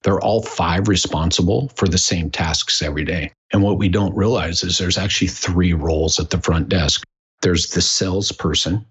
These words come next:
the person who is the first contact, the person who responds to the emails, answers the new patient calls, takes all that stuff, or calls the fax referrals back. There's the sales portion.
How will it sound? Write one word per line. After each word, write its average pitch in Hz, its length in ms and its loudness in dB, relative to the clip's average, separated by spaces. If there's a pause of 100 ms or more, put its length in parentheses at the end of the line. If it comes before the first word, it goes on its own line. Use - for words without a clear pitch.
(120)
the - 80 -2
person 92 380 2
who 90 360 2 (100)
is 85 180 0
the 85 120 0
first 85 320 0
contact, - 640 -4
the 80 100 -4
person 87 400 0
who 80 220 0
responds 80 520 0
to - 80 -2
the 80 180 0
emails, 80 500 0
answers 85 520 0
the 78 120 -4
new 82 160 2
patient 82 420 0
calls, 80 500 0 (220)
takes - 260 0
all 80 140 -4
that 80 240 -4
stuff, - 320 -4
or 80 80 -2
calls 80 360 0
the 76 100 -4
fax 80 320 -2
referrals - 500 0
back. - 280 -6
There's 87 240 2
the 90 60 -2
sales 85 360 0
portion. - 380 -2